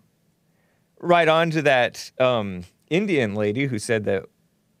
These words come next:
white men are discriminated against. <laughs> Joel is showing pictures of Rudy Giuliani. And I think it might be that pretty Indian lady who's talking.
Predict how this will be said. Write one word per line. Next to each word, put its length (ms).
white 400
men 200
are 80
discriminated 720
against. 520
<laughs> 80
Joel 320
is 120
showing 240
pictures 400
of 140
Rudy 260
Giuliani. 480
And 160
I 100
think 220
it 100
might 240
be 160
that 440
pretty 320
Indian 280
lady 280
who's 240
talking. 400